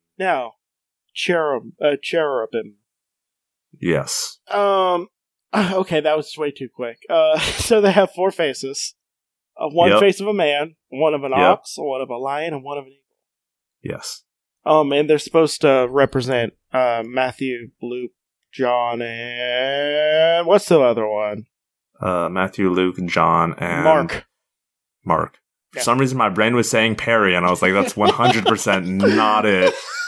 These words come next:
Speaker 1: There's a guy <laughs> named Matthew, Mark, <laughs> uh, something, and Perry. I don't know. <laughs>
Speaker 2: Yeah, it's, uh, it's the, it's the hidden fifth apostle, Perry. <laughs>
Speaker 1: Uh, so, um,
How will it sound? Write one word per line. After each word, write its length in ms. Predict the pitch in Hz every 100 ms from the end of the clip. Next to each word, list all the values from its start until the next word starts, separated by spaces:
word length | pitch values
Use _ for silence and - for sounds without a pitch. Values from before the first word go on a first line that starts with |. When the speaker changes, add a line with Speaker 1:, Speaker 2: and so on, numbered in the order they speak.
| - - 539 - - 571 571 - 381 - 415
Speaker 1:
There's 220 | 392 370
a 80 | 359
guy 280 | - 330 285
<laughs> 80 | -
named 400 | 285 247 277 226
Matthew, 520 | 202 196 190 196 190 175
Mark, 520 | 170 175 175 - - - 233 - - -
<laughs> 520 | - - 170 170 -
uh, 340 | 170 165 151 - _ _ _ _ _ _ _ _
something, 480 | - 180 175 185 156
and 160 | 156 143
Perry. 580 | 160 165 160 160 165 _ _ _ _ _ _
I 80 | 160
don't 200 | 147 -
know. 100 | - -
<laughs> 100 | -
Speaker 2:
Yeah, 160 | 185 73 78
it's, 180 | -
uh, 160 | 87 85 85
it's 140 | -
the, 360 | 101 95 92 -
it's 220 | 104 -
the 200 | 110 104
hidden 520 | 113 123 123 110 104
fifth 300 | - 120 113
apostle, 600 | 98 92 87 - 90 - -
Perry. 420 | 113 101 113 147
<laughs> 40 | - 247 - - 494 - _ _ _ _ _ _ _ _ - - - _ _ _ _ -
Speaker 1:
Uh, 440 | 160 156 147 143
so, 520 | - 208 214 190 180
um, 480 | 220 196 190 170 143